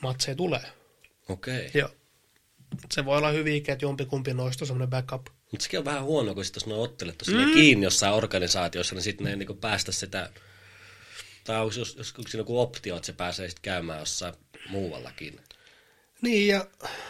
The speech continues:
Speaker 1: en muista, tota, kuka siellä oli, tota, oots,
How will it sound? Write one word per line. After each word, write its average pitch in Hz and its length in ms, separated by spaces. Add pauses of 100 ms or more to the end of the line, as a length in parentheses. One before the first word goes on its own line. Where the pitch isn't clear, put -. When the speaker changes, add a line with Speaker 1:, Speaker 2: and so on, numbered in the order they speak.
(160)
Speaker 1:
en 208 100
muista, 190 340
tota, 190 580 (1400)
kuka 180 360
siellä 147 300
oli, 147 240
tota, 139 500 (2000)
oots, 127 480